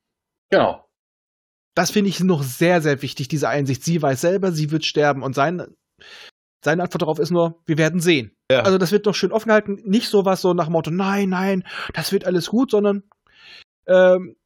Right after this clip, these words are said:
Speaker 2: daher ist auch, glaub ich, er der richtige Arzt für sie, weil der ist mittlerweile, seit er halt das <laughs> erste Mal gestorben ist, ziemlich kompromisslos. Der ist gerade nicht direkt, er macht einen auf Pille. Na, wir werden sehen.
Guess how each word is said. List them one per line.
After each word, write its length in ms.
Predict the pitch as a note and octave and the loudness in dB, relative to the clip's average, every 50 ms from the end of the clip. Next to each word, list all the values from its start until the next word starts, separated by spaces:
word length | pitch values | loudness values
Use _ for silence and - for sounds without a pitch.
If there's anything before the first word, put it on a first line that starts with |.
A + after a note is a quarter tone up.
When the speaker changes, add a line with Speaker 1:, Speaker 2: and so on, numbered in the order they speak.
| _ _ _ _ | _ _ _ _
Speaker 2:
daher 320 | F3 - F#3 F#3+ F#3 G3 F#3 | -4 0 0 2 2 2 0
ist 160 | D#3+ - - | 0 0 -2
auch, 140 | E3+ - - | -4 -2 0
glaub 180 | F#3 E3+ E3 | 0 0 0
ich, 160 | D#3+ - - | -2 -6 -2
er 120 | E3+ F#3 G3 | 0 0 2
der 140 | F#3 F3+ D#3+ | 2 0 0
richtige 400 | E3+ F3 - - F3+ D3 - - | 0 -2 -2 -2 -2 -2 0 0
Arzt 240 | C3+ D3 D#3 - - | 0 -2 -2 -4 -4
für 140 | - D3+ C#3 | -2 -2 0
sie, 360 | C3 D3+ F3+ G#3+ B3 A3 - | 0 2 2 0 0 -2 -2
weil 180 | F3+ D#3+ D3+ C#3+ | -2 0 0 2
der 140 | D3+ E3 D#3+ | 2 2 2
ist 120 | F3+ - F3+ | 2 0 0
mittlerweile, 560 | F3 E3 F3 D#3+ D3 D#3 D3+ D#3 D#3 D#3+ D3 | 0 2 2 0 2 2 2 2 4 2 2
seit 280 | C#3 D3 D3+ D3+ - - | 2 0 0 0 -2 -2
er 260 | D3 C#3 C#3 B2+ A2+ | 0 0 0 0 0
halt 140 | C#3 C3+ C#3+ | -2 -2 -2
das 80 | C3+ - | -2 0
<laughs> 260 | - E3+ - - - - | 0 -2 0 -2 -2 0
erste 60 | G#3 | 2
Mal 140 | G3 E3 D3+ | 2 2 2
gestorben 560 | F3 - - - - F#3+ F3 E3+ E3+ F3 E3 | 2 2 2 2 2 2 2 2 2 0 -2
ist, 260 | E3 E3+ - - - | -4 -4 -4 -4 -2
ziemlich 320 | - F#3+ E3+ D#3+ D#3+ D#3+ | 0 0 0 0 0 -2
kompromisslos. 680 | - - D#3 D#3 - - C#3 C3+ C#3 C3 - C3 B2 - | 0 -2 -2 -2 -2 -4 -2 0 0 0 0 -2 -2 0
Der 120 | C#3+ C#3+ | 0 0
ist 120 | C#3+ - - | -2 -2 -4
gerade 360 | D3 D#3+ E3 F3 E3+ E3 E3 | -2 0 0 0 0 -2 -2
nicht 200 | D#3+ D3+ D3 - | -2 -2 -2 -2
direkt, 320 | D3 C#3 C#3+ D3+ D3 _ - - - - - - - | -2 0 0 0 -2 _ -20 -20 -20 -18 -18 -10 -6
er 120 | - D#3 | -4 -2
macht 280 | D#3 D#3 D#3 - - - | 0 0 -2 -4 -4 -4
einen 180 | B2+ C#3+ C#3 | -4 -2 0
auf 200 | C3 C#3 B2+ - | -2 -2 -4 -2
Pille. 340 | - F3 D#3+ D#3+ D#3 D3+ D3+ _ _ _ _ - | 0 0 2 2 2 0 -2 _ _ _ _ -6
Na, 80 | G#3 G3+ | -4 -2
wir 100 | F#3 C#3 | 0 0
werden 180 | B2+ A2+ A#2 | 0 -2 -2
sehen. 220 | G#2+ G#2+ G#2 G#2+ | -4 -6 -8 -8